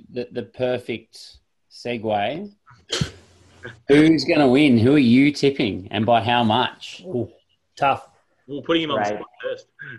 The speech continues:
Speaker 4: Yeah, I mean, it, it's too hard to, it's, it's,
Speaker 1: No, you
Speaker 4: it's too
Speaker 1: can't
Speaker 4: hard
Speaker 1: get that.
Speaker 4: to say that, that Argentina are, are, are favorites. I mean, of course they're not. New Zealand are, are favorites. Uh, I, I, I always like to see the,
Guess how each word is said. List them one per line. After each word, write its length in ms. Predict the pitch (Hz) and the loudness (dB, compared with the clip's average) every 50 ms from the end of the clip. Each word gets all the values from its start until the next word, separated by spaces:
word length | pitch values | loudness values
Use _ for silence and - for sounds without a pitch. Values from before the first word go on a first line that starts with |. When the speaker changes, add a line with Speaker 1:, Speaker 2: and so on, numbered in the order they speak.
| - _ _ _ _ _ _ _ 113 | -20 _ _ _ _ _ _ _ -10
Speaker 4:
Yeah, 380 | 113 120 123 123 120 123 123 127 | -6 -2 -2 0 0 -2 -2 -4
I 60 | 151 | -4
mean, 140 | 143 180 190 | -4 -4 -4
it, 120 | 208 208 | -4 -4
it's 160 | 220 208 214 - | -4 -6 -8 -8
too 180 | - 285 294 | -6 -4 -2
hard 360 | 185 170 151 135 127 123 - | 0 0 0 0 0 -2 -6
to, 340 | 123 110 - - - - 143 | -10 -12 -12 -14 -16 -14 -14
it's, 140 | 135 - - _ _ _ - | -14 -14 -16 _ _ _ -12
it's, 180 | 147 117 - _ _ - | -12 -12 -12 _ _ -12
Speaker 1:
No, 160 | 85 87 90 | -8 -6 -4
you 60 | 92 | -2
Speaker 4:
it's 180 | 101 101 - - | -2 -4 -4 -2
too 60 | 120 | 0
Speaker 1:
can't 180 | 127 127 131 127 | 0 0 -2 -4
Speaker 4:
hard 140 | 110 107 104 | -10 -14 -14
Speaker 1:
get 920 | - - 90 87 90 - _ _ _ _ _ _ _ 131 131 - - 151 | -10 -8 -8 -8 -8 -12 _ _ _ _ _ _ _ -20 -20 -14 -10 -8
that. 100 | 147 131 | -6 -6
Speaker 4:
to 60 | 175 | -4
say 280 | - 151 139 131 127 127 | -2 -2 0 0 -2 -2
that, 240 | 123 127 120 120 - - - - - 139 | -2 -4 -4 -4 -6 -8 -14 -20 -12 -6
that 340 | 131 135 127 123 127 127 - 147 | -4 -2 -2 -2 -4 -4 -6 -6
Argentina 560 | 143 135 131 131 135 131 - - 147 135 127 | -6 -6 -6 -8 -10 -12 -12 -12 -10 -8 -6
are, 140 | 120 117 113 | -4 -4 -4
are, 340 | 95 117 117 113 110 - - | -4 -6 -6 -6 -6 -8 -8
are 360 | 123 120 113 107 101 104 - - _ _ _ _ - | -8 -8 -6 -8 -8 -10 -14 -20 _ _ _ _ -6
favorites. 400 | 160 143 127 110 90 104 107 104 123 | -4 -2 -2 -2 -4 -6 -10 -10 -12
I 20 | |
mean, 80 | 120 123 | -12 -12
of 100 | 117 - | -8 -6
course 200 | 165 143 120 - | -4 -4 -4 -6
they're 140 | - 110 104 | -8 -10 -10
not. 240 | 107 101 98 95 - - _ _ _ _ _ _ _ - | -10 -12 -12 -12 -16 -20 _ _ _ _ _ _ _ -6
New 120 | 165 175 160 | -2 0 2
Zealand 280 | 170 143 127 113 113 | 2 2 0 0 -2
are, 160 | - - - | -6 -6 -8
are 180 | - 139 127 - - | -10 -12 -12 -10 -8
favorites. 460 | 117 107 104 104 104 107 104 104 _ _ _ _ _ _ _ - - | -6 -6 -6 -6 -6 -8 -10 -10 _ _ _ _ _ _ _ -12 -8
Uh, 480 | 123 113 110 110 110 110 107 107 107 107 - - - - _ _ _ _ _ _ _ _ _ _ _ _ _ _ _ - | -6 -4 -2 -2 -2 -2 -2 -4 -6 -8 -12 -18 -20 -20 _ _ _ _ _ _ _ _ _ _ _ _ _ _ _ -4
I, 160 | - 160 165 165 | 0 2 2 2
I, 180 | 165 165 170 170 | 2 4 4 4
I 240 | 170 165 170 175 | 4 4 4 4
always 220 | 175 175 170 156 131 | 4 4 4 2 2
like 220 | 147 135 123 - - | 0 -2 -2 -4 -8
to 100 | - - | -8 -4
see 80 | 143 127 | -4 -4
the, 140 | 127 - | -4 -6